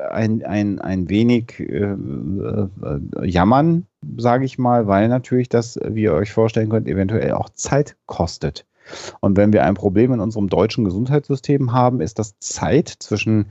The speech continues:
Therapeuten und Patient, sagen wir mal jetzt, ob, egal ob es ein Psychologe oder ein Arzt, äh, oder ärztlicher Psychotherapeut ist,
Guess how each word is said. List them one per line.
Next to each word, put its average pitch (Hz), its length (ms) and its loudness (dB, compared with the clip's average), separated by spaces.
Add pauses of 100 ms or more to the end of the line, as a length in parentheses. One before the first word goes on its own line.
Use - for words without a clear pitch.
(240)
Therapeuten 107 600 2
und 85 140 -4
Patient, 131 540 -2 (120)
sagen 92 180 -2
wir 90 100 2
mal 87 180 2
jetzt, 87 120 -4
ob, 80 180 -4
egal 87 180 2
ob - 80 -2
es - 60 -12
ein 85 100 -4
Psychologe 90 420 -2
oder 82 140 2
ein 78 140 0
Arzt, - 420 0
äh, 95 240 0
oder - 220 -2
ärztlicher 101 320 0
Psychotherapeut 104 720 -2
ist, 104 240 -2